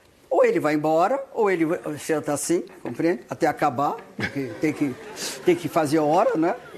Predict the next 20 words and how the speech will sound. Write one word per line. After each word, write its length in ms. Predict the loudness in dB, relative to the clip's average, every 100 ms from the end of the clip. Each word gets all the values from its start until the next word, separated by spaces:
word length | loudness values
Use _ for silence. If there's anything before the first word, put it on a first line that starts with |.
| -4
Marcou 340 | -4 0 0
com 140 | 2 2
alguém 300 | 2 2 4
lá 140 | 2
fora 380 | 0 2 2 0
quando, 280 | -4 -6 -8
quando 240 | -10 -6
acabasse 520 | -4 -2 -2 -2 -2 -2
o 20 |
negócio. 520 | 0 2 2 0 -8 -14 -14 -16 -16 -18 -18 -20 -20 -20 -20 -20 -6
É, 720 | 2 4 4 4 2 2 -2 -4 -12 -20 -20 -20 -2
e 100 | 2
você 320 | 4 4 2
escolhe 440 | 0 2 2 2 0
o 40 |
que 120 | -2
você 300 | -2 -2 -2
quer 160 | 0 0
ver 160 | 0 0
dele. 480 | 0 0 -2 -8